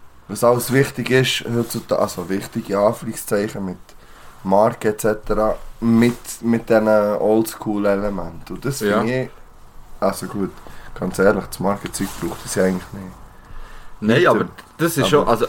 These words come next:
Speaker 2: ich finde das auch easy. Ich finde, Shindy macht es jetzt schon pure gut.
Speaker 1: Ja.
Speaker 2: Weil er eben eigentlich, äh, äh, sagen wir jetzt mal, einen Oldschool-Vibe hat.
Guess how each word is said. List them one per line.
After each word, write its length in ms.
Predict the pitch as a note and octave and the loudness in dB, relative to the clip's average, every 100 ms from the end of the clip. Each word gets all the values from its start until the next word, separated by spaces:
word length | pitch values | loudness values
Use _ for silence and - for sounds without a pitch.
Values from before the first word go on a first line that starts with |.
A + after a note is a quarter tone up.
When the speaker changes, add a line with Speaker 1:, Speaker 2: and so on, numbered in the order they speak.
| - | -4
Speaker 2:
ich 240 | A2 C3+ C3+ | -6 -6 -6
finde 520 | A#2 C3 C3+ A#2+ A#2 | -6 -4 0 0 0
das 160 | B2 D3+ | 0 0
auch 80 | G#3+ | 0
easy. 380 | C#3 - G2 - - - - - - - - - - - | -2 -6 -10 -12 -18 -20 -20 -20 -20 -20 -20 -20 -18 -10
Ich 100 | B2 | -2
finde, 200 | A#2 A2+ | 0 2
Shindy 320 | C#3 C#3 C#3+ | 2 2 2
macht 260 | B2 A2 - | 2 0 -2
es 60 | |
jetzt 140 | B2+ - | -6 0
schon 200 | C#3+ C#3 | 0 0
pure 320 | D3 D#3+ E3 | -2 -2 -2
gut. 300 | D#3+ F#2+ - - - - - - - - - - | -4 -6 -8 -18 -20 -18 -18 -20 -18 -20 -14 2
Speaker 1:
Ja. 160 | A#2 A#2+ | 8 8
Speaker 2:
Weil 120 | A#2 | 8
er 100 | B2+ | 6
eben 140 | C#3 | 6
eigentlich, 480 | B2 B2+ C#3 C3+ C3 - - - - - - - - - - - - - | 6 6 4 0 0 -2 -10 -20 -20 -20 -20 -20 -20 -20 -20 -20 -20 0
äh, 60 | A2+ | 2
äh, 1000 | F#2+ - - G#2+ G#2 G2+ G2+ G2+ F#2+ - | 2 -2 0 0 2 0 -2 -4 -6 -8
sagen 340 | - G2 G#2 | -8 -4 0
wir 80 | A2+ | 0
jetzt 160 | - A2+ | -2 0
mal, 100 | A2 | 2
einen 100 | G#2 | 4
Oldschool-Vibe 720 | A2 D3+ - - E3+ E3 - - - - - - - - - - - - A#2 C#3 D#3+ E3 | 4 2 0 0 2 2 -2 -10 -20 -20 -20 -18 -18 -18 -20 -20 -16 -4 2 4 4 2
hat. 500 | D#3+ F#3+ G#3+ - - | 4 2 0 -10 -18